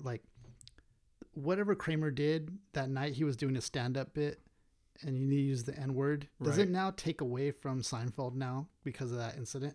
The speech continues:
Speaker 2: My, my whole philosophy on cancel culture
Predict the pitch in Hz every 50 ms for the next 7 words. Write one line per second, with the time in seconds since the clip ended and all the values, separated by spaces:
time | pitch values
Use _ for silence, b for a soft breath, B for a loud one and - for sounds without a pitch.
0 | - b b b b 147 139 143 151 170 180 180 185 180 - - 143 143 156 175
1 | 175 226 240 233 - - 165 147 143 160 175 - - 185 - 214 214 214 208 196
2 | - - - 143 143 135 131 127 120 113 107 104 107 - - - - - - -
3 | 135 135 139 - 190 175 - - 190 196 185 - - 214 214 214 214